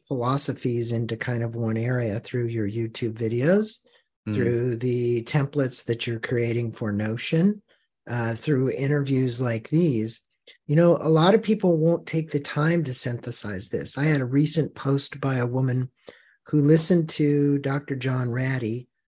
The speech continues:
Speaker 1: talk about A D H D two point oh. And
Speaker 2: Mm-hmm.
Speaker 1: her revelation,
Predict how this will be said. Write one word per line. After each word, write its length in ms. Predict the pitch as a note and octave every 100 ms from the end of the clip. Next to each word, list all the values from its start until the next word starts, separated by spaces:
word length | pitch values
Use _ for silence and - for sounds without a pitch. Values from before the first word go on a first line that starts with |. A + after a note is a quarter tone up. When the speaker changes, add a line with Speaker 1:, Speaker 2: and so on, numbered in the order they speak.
| _ _
Speaker 1:
talk 280 | - C3+ C3+
about 320 | B2+ B2 A#2+ -
A 200 | C#3+ D3
D 200 | D#3 D#3
H 320 | C#3+ C#3 C#3 -
D 240 | B2+ B2+
two 240 | B2 C#3+
point 300 | C#3 C3 A#2+
oh. 280 | A#2+ G#2 A#2 - _ _ _ _ _
And 140 | C#3 C#3+
Speaker 2:
Mm-hmm. 100 | C#3
Speaker 1:
her 340 | E3+ E3+ E3+
revelation, 1120 | D3+ D3 E3+ G#3+ C#4+ G#3 F#3+ G3 B2 A#2 C3